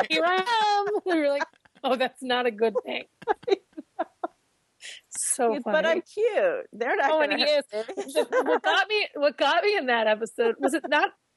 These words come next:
Speaker 1: I don't think it was that episode. It was maybe two episodes ago where they're trying to do, he was trying to do something to Bo, and sh-, he dressed up in that suit, and he's just trying to be super cute to get her to, like,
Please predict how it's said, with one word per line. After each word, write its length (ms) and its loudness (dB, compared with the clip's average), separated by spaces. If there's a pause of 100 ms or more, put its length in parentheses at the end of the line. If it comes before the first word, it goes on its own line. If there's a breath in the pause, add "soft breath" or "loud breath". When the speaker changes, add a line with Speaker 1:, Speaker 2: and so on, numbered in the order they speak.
(180)
Speaker 1:
I 80 -2
don't 140 0
think 100 4
it 40 0
was 100 0
that 120 4
episode. 240 2
It 40 4
was 100 -2
maybe 180 0
two 180 0
episodes 360 -2
ago 340 2 (420 loud breath)
where 140 2
they're 140 0
trying 480 0
to 140 -4
do, 180 0 (380)
he 120 0
was 120 0
trying 180 -2
to 60 -2
do 100 2
something 300 0
to 60 2
Bo, 380 0 (960)
and 200 2
sh-, 180 -6
he 120 0
dressed 300 -2
up 120 0
in 80 0
that 180 0
suit, 400 0 (1300)
and 120 4
he's 140 2
just 160 -2
trying 180 2
to 80 2
be 80 -2
super 420 0
cute 400 0
to 80 -2
get 280 -2
her 160 2
to, 80 2
like, 380 0